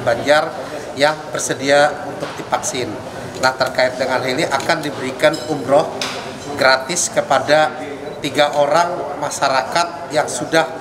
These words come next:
melaksanakan vaksinasi apabila capaian vaksinasi Kabupaten Banjar bisa mencapai minimal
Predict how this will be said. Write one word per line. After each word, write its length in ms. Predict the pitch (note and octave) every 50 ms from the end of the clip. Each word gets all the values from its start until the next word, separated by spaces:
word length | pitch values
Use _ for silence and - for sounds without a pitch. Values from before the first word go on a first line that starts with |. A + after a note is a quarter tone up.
| - -
melaksanakan 720 | C#3 C#3 C3 B2 - C#3 C3 C3+ C3 - - - - C3+
vaksinasi 800 | C3+ - C#3+ - - - B2 A#2+ A#2 - - D#3+ E3+ F3 F#3 F#3+ - - - - - - - - - - -
apabila 640 | C#3 D#3+ - F3+ D#3 C#3+ C#3+ D3 D#3 F3+ F#3+ - -
capaian 720 | - D3+ D3 - E3+ E3 E3+ F3+ F3+ F3+ - - B2 B2
vaksinasi 960 | C3 C#3+ C#3 - - - D3+ C#3 C#3 C3 C3 - - E3+ F3 E3+ F3 - - -
Kabupaten 560 | D3 D3 D3 C#3 - C3 B2 C3+ C3+ C3 -
Banjar 720 | C3+ B2+ B2 A#2+ B2 C#3+ D3+ D#3+ D#3+ E3+ D#3+ - - - - - - -
bisa 320 | C3+ C#3 C3 - C#3+ C3+
mencapai 720 | C3+ C3 C3+ C3+ - - B2+ B2 - D3 D3 D3+ D#3 D#3 D3 D3 - - - - - - - - - - - - - - - -
minimal 640 | D3 C#3+ D3+ D3 D3+ D3 D3+ D#3 D3+ D#3 D#3 D3+